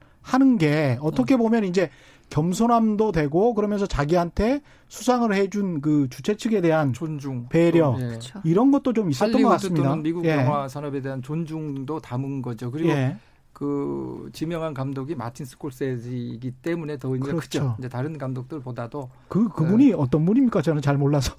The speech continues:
Speaker 2: 뭐,
Speaker 3: 저는,
Speaker 2: 뭐,
Speaker 3: 그러니까
Speaker 2: 순-
Speaker 3: 저도 그렇지만
Speaker 1: 예.
Speaker 3: 봉준호 감독도 아마
Speaker 1: 예.
Speaker 3: 공부하면서 영화 감독이 되는 동안 아마 끊임없이 많은 작품들을 공부했던,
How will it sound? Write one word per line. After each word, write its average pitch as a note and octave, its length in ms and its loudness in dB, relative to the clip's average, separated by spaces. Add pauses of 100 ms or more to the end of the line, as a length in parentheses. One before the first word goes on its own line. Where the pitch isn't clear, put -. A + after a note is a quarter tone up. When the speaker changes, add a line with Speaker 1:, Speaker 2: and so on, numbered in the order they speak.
(220)
Speaker 2:
뭐, A#3 140 2 (760)
Speaker 3:
저는, A#3+ 400 -2
Speaker 2:
뭐, A#3 100 -2
Speaker 3:
그러니까 F#3+ 120 0
Speaker 2:
순- A3+ 120 -4
Speaker 3:
저도 G#3+ 260 -4
그렇지만 A3 440 0
Speaker 1:
예. - 40 -14
Speaker 3:
봉준호 G#3+ 300 -4
감독도 F#3 320 -8
아마 G3+ 340 -6 (120)
Speaker 1:
예. F3 240 -2
Speaker 3:
공부하면서 A3 1300 -4
영화 G3+ 220 -4
감독이 F3+ 380 -10
되는 F3 340 -10
동안 E3 540 -8 (340)
아마 F3 240 -12 (140)
끊임없이 C#4 480 -8
많은 F3+ 260 -10
작품들을 F#3 500 -14
공부했던, G3+ 800 -12